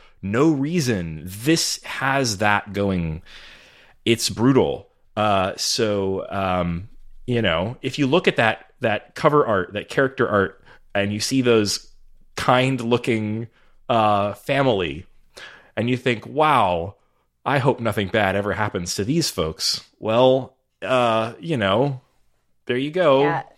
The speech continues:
Speaker 2: The, the family sigil is a stork, and I definitely made some stork stark jokes in the Discord. Um, but I, I, I,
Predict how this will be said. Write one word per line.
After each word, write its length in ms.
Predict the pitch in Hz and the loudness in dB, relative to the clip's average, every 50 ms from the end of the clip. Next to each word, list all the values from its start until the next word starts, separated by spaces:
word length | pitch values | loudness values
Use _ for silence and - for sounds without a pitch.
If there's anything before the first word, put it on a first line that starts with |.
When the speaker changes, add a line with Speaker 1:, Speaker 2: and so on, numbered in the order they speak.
| _ _ _ _ _ _ _ _ 240 - _ | _ _ _ _ _ _ _ _ -20 -20 _
Speaker 2:
The, 520 | - 185 - - 196 196 226 226 220 202 180 | -20 -20 -18 -16 -4 0 2 4 4 4 4
the 120 | 202 254 | 2 -2
family 600 | - - 262 233 233 233 220 214 214 208 202 196 190 | -2 -2 0 0 0 0 0 -2 -2 -2 -2 -4 -6
sigil 500 | - - - 220 202 170 185 185 175 165 | -8 -6 -6 -6 -4 -2 0 0 0 2
is 340 | - 175 185 180 170 156 - | 2 0 0 -2 -4 -4 -6
a 180 | - 165 156 147 | -6 -6 -6 -6
stork, 640 | - - - - - 185 165 156 156 151 - - - - - | -6 -6 -6 -4 -2 -2 -2 -2 -2 -4 -6 -8 -10 0 0
and 160 | 190 180 175 | 0 2 4
I 140 | 165 175 170 | 2 2 2
definitely 520 | 160 175 175 - 196 190 156 151 175 175 | 2 0 0 0 -6 -8 -4 -2 -2 -2
made 240 | 170 165 160 160 151 | -2 -2 -4 -6 -6
some 160 | - 180 165 | -6 -6 -4
stork 480 | 156 - - - 180 165 160 160 - - | -4 -4 0 2 2 2 2 0 -2 -6
stark 540 | - - - - 175 151 151 147 147 - - | -6 -4 0 2 4 4 4 2 -2 -6 -12
jokes 520 | - 165 156 143 143 139 - - - - - - | -4 -2 0 0 0 -2 -2 -4 -4 -4 -2 -4
in 200 | 156 143 131 135 | -4 -4 -2 -4
the 80 | 131 | -4
Discord. 640 | 127 139 156 139 - - - 156 143 135 135 131 - - - - - - - - - | -2 0 0 0 -2 -4 -2 0 2 2 2 0 -4 -12 -14 -14 -14 -14 -14 -4 2
Um, 520 | 156 160 151 151 151 143 151 151 151 - _ _ _ _ _ _ - _ _ - | 6 6 8 8 6 4 2 -4 -8 -10 _ _ _ _ _ _ -20 _ _ -16
but 240 | - 170 208 185 - | -2 0 0 2 2
I, 140 | 170 170 - | 2 0 2
I, 240 | - 196 190 170 - - | 2 2 2 2 0 -2
I, 180 | 185 196 156 | -4 -4 -4